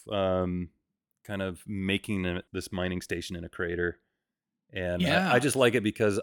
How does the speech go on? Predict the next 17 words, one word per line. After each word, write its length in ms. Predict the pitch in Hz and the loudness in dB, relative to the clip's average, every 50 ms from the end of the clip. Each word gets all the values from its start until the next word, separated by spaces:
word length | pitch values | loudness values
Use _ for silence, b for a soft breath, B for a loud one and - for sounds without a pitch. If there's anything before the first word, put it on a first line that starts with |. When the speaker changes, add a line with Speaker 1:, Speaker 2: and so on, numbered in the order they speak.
| - _ - | -4 _ -2
Speaker 1:
I, 360 | 101 101 101 101 101 98 98 - _ _ _ - | 0 0 2 0 -2 -2 -6 -10 _ _ _ -4
I 100 | 107 98 | -4 -2
like 420 | 98 98 98 98 101 104 101 - - - _ _ _ _ _ _ _ _ _ _ _ - | -2 2 4 6 6 4 4 0 -10 -20 _ _ _ _ _ _ _ _ _ _ _ -12
people 280 | - 107 101 - 98 92 | -8 -8 -4 -2 -2 0
doing 440 | 85 101 101 98 92 85 82 80 78 | 2 2 2 2 2 0 -2 -2 -2
real 320 | 90 90 92 98 107 107 - | 0 2 4 4 2 2 0
art 320 | - 101 98 104 104 - - _ _ _ _ | 2 4 4 4 4 2 -4 _ _ _ _
based 360 | - 95 92 92 - - - - - | -4 -2 -2 -2 -4 -6 -10 -12 -8
on 560 | 95 90 85 87 87 90 90 87 87 87 82 - _ _ _ _ _ _ _ _ _ _ _ _ _ | -6 -4 -4 -2 -2 -2 -2 -2 -4 -4 -6 -10 _ _ _ _ _ _ _ _ _ _ _ _ _
kind 100 | - 98 | -8 -6
of 60 | 95 87 | -4 -4
this 140 | 90 85 | -4 -4
digital 300 | 80 92 90 87 95 95 85 | -4 -4 -4 -2 -2 -4 -4
medium 480 | 87 85 87 92 92 95 95 95 95 95 | -4 -4 -4 -2 0 0 0 0 0 0
that 100 | 92 90 | 0 0
we 180 | 87 90 90 87 | 0 -2 -2 -2
explore, 840 | 82 - - - - 85 87 87 87 90 90 90 92 92 87 - | -4 -6 -8 -8 -8 -6 -4 -2 0 2 4 6 4 4 2 0